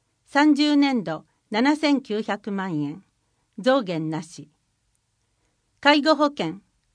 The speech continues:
三十一年度、六十五億一千八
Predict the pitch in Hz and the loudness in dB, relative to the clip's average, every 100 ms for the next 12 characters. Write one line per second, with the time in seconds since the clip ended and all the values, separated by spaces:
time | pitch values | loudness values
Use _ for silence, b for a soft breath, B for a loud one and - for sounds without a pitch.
0 | _ 302 320 285 233 190 185 254 247 240 | _ 2 4 4 2 -6 -6 -2 0 0
1 | 190 147 147 _ _ _ _ _ - 202 | -2 -8 -12 _ _ _ _ _ -6 -4
2 | - 320 247 302 285 285 254 - 180 160 | -2 -2 -2 -2 0 2 2 0 -10 -12
3 | - 214 - 294 294 240 | -8 -10 -4 0 0 0